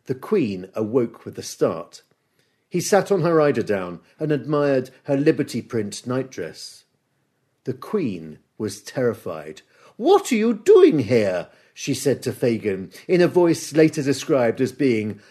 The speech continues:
like the finest cut glass you can imagine. The night alarm bell was immediately pressed by the Queen,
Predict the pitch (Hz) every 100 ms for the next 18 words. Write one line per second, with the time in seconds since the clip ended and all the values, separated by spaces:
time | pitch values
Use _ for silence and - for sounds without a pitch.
0 | _ 131 139 139 - 139 - 135 135 120
1 | - _ - 160 - 120 104 95 - -
2 | 107 98 113 110 90 80 76 _ _ _
3 | _ _ _ _ _ _ _ _ _ _
4 | 170 175 196 196 170 160 156 131 107 95
5 | - - 160 143 156 170 190 180 147 117
6 | 117 165 160 - - 104 101 - 147 92
7 | 78 73